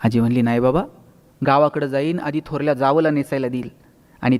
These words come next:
तिनं एकदा घडी मोडली का मग मी घ-, मी नेसल." इथं जुन्या कुणी बायका असतील तर त्यांना विचारा.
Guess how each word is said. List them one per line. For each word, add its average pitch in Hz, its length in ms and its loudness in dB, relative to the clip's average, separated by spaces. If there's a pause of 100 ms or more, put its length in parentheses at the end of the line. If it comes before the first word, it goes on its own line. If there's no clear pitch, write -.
तिनं 175 160 4
एकदा 170 240 2
घडी 165 200 2
मोडली 214 420 2 (560)
का 127 100 -4
मग 131 200 4
मी 127 120 -2
घ-, 117 200 -8 (100)
मी 127 260 -2
नेसल." 113 360 -4 (1000)
इथं 139 180 0
जुन्या 156 280 0
कुणी 170 180 -2
बायका 160 320 0
असतील 160 300 -10
तर 180 60 -2
त्यांना 175 240 -4
विचारा. 208 400 -8